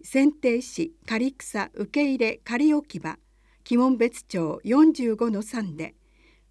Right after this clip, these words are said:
五月から行っている剪定紙と刈草の受け入れ時間が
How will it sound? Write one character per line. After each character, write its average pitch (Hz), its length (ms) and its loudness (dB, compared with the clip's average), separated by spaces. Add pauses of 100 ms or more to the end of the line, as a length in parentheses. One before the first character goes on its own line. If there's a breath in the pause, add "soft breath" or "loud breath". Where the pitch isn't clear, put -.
(100)
五 277 140 4
月 330 260 0
か 269 100 -4
ら 226 160 -2
行 277 260 0
っ 294 60 -4
て 262 220 -6
い 240 100 -4
る 240 120 -4
剪 262 260 -2
定 247 260 -4
紙 - 140 -16
と 170 160 -4
刈 214 240 -2
草 277 260 -6
の 247 200 0
受 - 180 -10
け 269 140 -4
入 285 40 -2
れ 277 140 -2
時 269 160 -8
間 170 260 -8
が - 160 -10